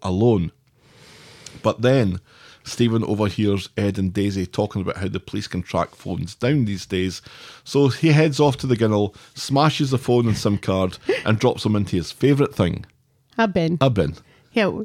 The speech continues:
Speaker 2: the, the favourite place to dump things in Coronation Street.
Speaker 1: He's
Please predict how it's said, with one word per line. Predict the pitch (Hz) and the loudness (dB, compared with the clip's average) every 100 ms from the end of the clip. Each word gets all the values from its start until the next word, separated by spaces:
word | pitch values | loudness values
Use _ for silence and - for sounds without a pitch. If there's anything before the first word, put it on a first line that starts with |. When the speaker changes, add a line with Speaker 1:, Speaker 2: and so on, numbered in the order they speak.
| - | -2
Speaker 2:
the, | 240 | -2
the | - 202 226 | -2 -2 -2
favourite | - 262 269 247 226 | 0 2 2 2 0
place | - - 240 254 | 0 2 2 0
to | - 262 233 196 - | -4 0 0 -2 0
dump | 214 262 | 0 0
things | - - 202 185 175 175 - - _ _ _ _ _ | -4 -2 0 2 0 -2 -10 -20 _ _ _ _ _
in | 214 | -6
Coronation | 196 202 180 185 - 185 | 0 0 2 2 2 0
Street. | - 180 175 | 0 0 2
Speaker 1:
He's | 240 226 - | 2 0 -4